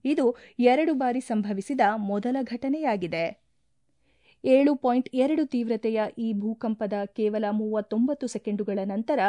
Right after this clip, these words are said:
ಏಳು ಪಾಯಿಂಟ್ ಐದು ತೀವ್ರತೆಯ ಮತ್ತೊಂದು ದೊಡ್ಡ ಭೂಕಂಪ ಸಂಭವಿಸಿತು. ವೆನಿಜುವೆಲಾದ ಪ್ರದೇಶದ ಹೆಚ್ಚಿನ ಭಾಗದಲ್ಲಿ ಭೂಕಂಪದ ತೀವ್ರತೆ ಹೆಚ್ಚಾಗಿದ್ದು, ದಕ್ಷಿಣ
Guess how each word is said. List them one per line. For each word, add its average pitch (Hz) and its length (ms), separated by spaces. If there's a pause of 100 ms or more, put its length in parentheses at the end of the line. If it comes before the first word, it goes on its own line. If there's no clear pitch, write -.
(360)
ಏಳು 302 300
ಪಾಯಿಂಟ್ 285 440
ಐದು 294 280
ತೀವ್ರತೆಯ 240 560 (200)
ಮತ್ತೊಂದು 233 560
ದೊಡ್ಡ 208 300
ಭೂಕಂಪ 214 520
ಸಂಭವಿಸಿತು. 190 800 (580)
ವೆನಿಜುವೆಲಾದ 254 760
ಪ್ರದೇಶದ 214 560 (260)
ಹೆಚ್ಚಿನ 269 420
ಭಾಗದಲ್ಲಿ 208 640 (240)
ಭೂಕಂಪದ 262 600
ತೀವ್ರತೆ 247 520
ಹೆಚ್ಚಾಗಿದ್ದು, 214 840 (300)
ದಕ್ಷಿಣ 294 340